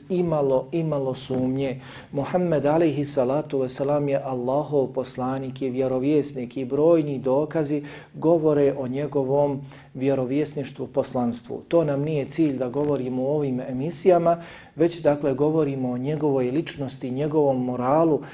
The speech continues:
jer je za njega rekao Allah dželle ve ala: "Wa innaka la ala khuluqin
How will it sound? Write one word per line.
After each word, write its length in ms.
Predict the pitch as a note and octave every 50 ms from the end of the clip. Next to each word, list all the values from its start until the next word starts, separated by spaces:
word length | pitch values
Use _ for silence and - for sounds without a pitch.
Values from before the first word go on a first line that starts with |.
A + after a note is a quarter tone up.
| - - - -
jer 120 | C#3 C3+
je 100 | C3+ C3
za 140 | A#2 D#3 E3+
njega 300 | F3 E3+ D3 C3+ C#3 C3
rekao 500 | C#3+ D#3+ D3+ D#3 D3+ C3+ C3 A#2+ A#2 A#2 -
Allah 340 | - D#3+ D#3+ D#3 C#3+ C3 B2+
dželle 340 | C#3 D3 D3+ D3 C#3 C3+ C3
ve 80 | C3 C#3+
ala: 260 | D#3 D#3+ D3 C#3 B2+
"Wa 160 | B2+ C3+ C#3 -
innaka 560 | D#3 D3 C#3+ C#3+ D3+ E3+ F3 F3 - D3+ C#3
la 120 | C3+ C3
ala 440 | C3 C3+ C#3+ E3 F3 E3 D3+ C#3 B2+ C#3 -
khuluqin 480 | E3+ D#3+ D3+ C#3+ C#3+ C#3+ D3 D3 C3+